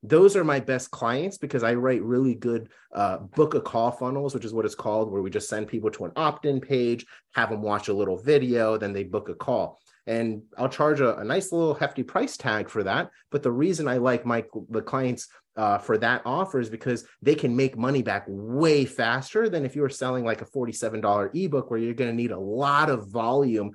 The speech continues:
to make back, say, a fifteen K or twenty-five K investment. It's just gonna need a lot of volume. But if you're selling five K packages at a time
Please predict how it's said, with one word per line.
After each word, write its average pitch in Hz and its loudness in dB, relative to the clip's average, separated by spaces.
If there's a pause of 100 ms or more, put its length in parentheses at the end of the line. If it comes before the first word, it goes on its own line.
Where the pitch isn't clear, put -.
(300)
to - 0
make 123 2
back, 127 0
say, 110 0
a 104 2
fifteen 110 -4
K 110 2
or 101 2
twenty-five 104 -4
K 104 -6
investment. 98 -4 (180)
It's - -20
just - -8
gonna 131 6
need 117 -2
a 98 0
lot 90 0
of 87 -6
volume. 110 0 (220)
But 147 4
if 135 -2
you're 139 6
selling 131 0 (240)
five 127 2
K 110 -2
packages 117 -4
at 95 -2
a 90 -6
time 170 2